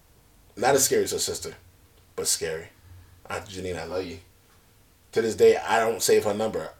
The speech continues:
She, o-, she's the only one that can call my phone. I know exactly who it is on site.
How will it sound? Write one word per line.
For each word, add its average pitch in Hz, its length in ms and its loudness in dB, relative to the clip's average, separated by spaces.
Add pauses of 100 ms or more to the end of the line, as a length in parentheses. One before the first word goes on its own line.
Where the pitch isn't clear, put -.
(300)
She, - 260 -2
o-, 123 200 2
she's 135 220 0
the 120 60 4
only 123 300 2
one 131 400 6 (320)
that 98 120 -2
can - 80 -8
call 131 240 2
my 135 140 4
phone. 127 240 2
I 107 80 2
know 113 140 4
exactly 107 380 2
who 123 80 6
it 120 60 4
is 117 180 2
on 110 260 0
site. - 320 -2